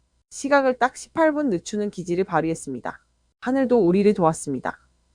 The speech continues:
윤영빈 우주항공청장의 말처럼 바람은 잔잔했고 구름 한 점 없었습니다.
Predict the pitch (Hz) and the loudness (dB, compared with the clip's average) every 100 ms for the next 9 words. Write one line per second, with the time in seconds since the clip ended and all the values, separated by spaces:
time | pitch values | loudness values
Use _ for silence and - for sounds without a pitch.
0 | - 185 220 240 240 240 190 170 196 220 | -6 -2 0 0 0 -2 -2 -2 2 2
1 | 220 226 240 233 208 208 190 143 - 165 | 2 -2 -2 -2 0 2 2 0 0 -2
2 | 180 185 156 143 151 208 208 - 160 170 | -2 -2 0 0 0 -2 -4 -6 -6 -2
3 | 170 - 165 208 240 - 180 185 220 240 | -2 -2 0 0 -2 -6 -4 -2 -2 0
4 | 226 170 185 - 139 110 - | 0 -2 -6 -8 -10 -8 -10